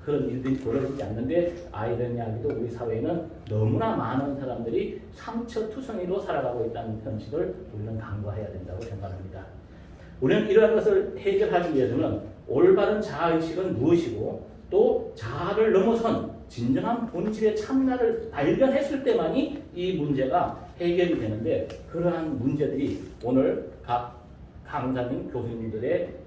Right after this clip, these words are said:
어떤 강의 속에서 우리가 전체적으로 들어보고 전체가 하나가 마-, 하면서 마무리를 해보면서 한번 깊이 생각해보는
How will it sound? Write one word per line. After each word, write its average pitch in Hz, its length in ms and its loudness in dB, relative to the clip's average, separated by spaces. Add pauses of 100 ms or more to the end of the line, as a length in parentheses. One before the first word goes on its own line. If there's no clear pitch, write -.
어떤 117 240 -6
강의 120 340 -2
속에서 170 640 2 (180)
우리가 127 240 0
전체적으로 139 540 -2
들어보고 127 720 0 (220)
전체가 180 480 -2
하나가 220 440 -4
마-, - 420 -4
하면서 202 500 -2 (100)
마무리를 185 560 4
해보면서 214 680 0 (220)
한번 - 240 -6
깊이 - 320 0
생각해보는 254 640 0